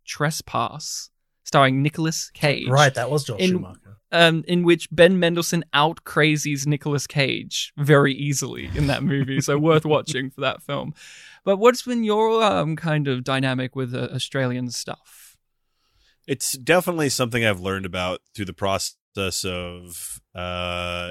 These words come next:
Speaker 3: you know, befriending other members of the podcast community like yourselves, and also the requests that have come in for our show.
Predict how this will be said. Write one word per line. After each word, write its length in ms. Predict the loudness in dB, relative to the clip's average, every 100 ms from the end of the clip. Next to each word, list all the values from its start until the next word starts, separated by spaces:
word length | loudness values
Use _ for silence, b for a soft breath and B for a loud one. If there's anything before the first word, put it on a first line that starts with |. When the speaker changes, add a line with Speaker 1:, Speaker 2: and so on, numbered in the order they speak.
| -8
Speaker 3:
you 100 | -8
know, 120 | -6
befriending 640 | -8 -8 -6 -4 -4 -6 -8
other 180 | -6 -6
members 360 | -8 -8 -8
of 60 | -6
the 60 | 2
podcast 480 | 4 6 4 2
community 240 | 0 0 2
like 180 | 0 -2
yourselves, 560 | -4 0 2 0 -4 b b b b _
and 140 | -4 0
also 320 | 0 0 0
the 140 | -2
requests 320 | -2 -2 -2
that 80 | -2
have 100 | -6
come 160 | -4 -4
in 140 | -6
for 220 | -2 0
our 120 | 0 -2
show. 540 | -2 0 2 2